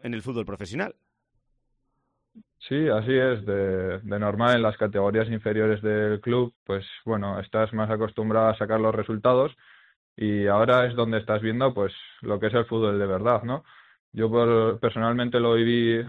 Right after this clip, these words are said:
Speaker 2: el año pasado en el Suiza, en la categoría de segunda red, pues, un poco el golpe, el golpe de realidad, ¿no? Que es de venir de, de un ascenso, de la mayoría de partidos de ganar,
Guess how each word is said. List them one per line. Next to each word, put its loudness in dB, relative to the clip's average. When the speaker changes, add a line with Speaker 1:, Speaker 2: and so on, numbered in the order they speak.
Speaker 2:
el -2
año -2
pasado 0
en -2
el -6
Suiza, -2
en -8
la -6
categoría -2
de -2
segunda -2
red, 0
pues, -6
un -2
poco 4
el 4
golpe, 0
el 4
golpe 4
de 6
realidad, 0
¿no? -2
Que 0
es -4
de -6
venir -2
de, 0
de -4
un -2
ascenso, -2
de -2
la -4
mayoría -2
de 0
partidos -4
de -4
ganar, -2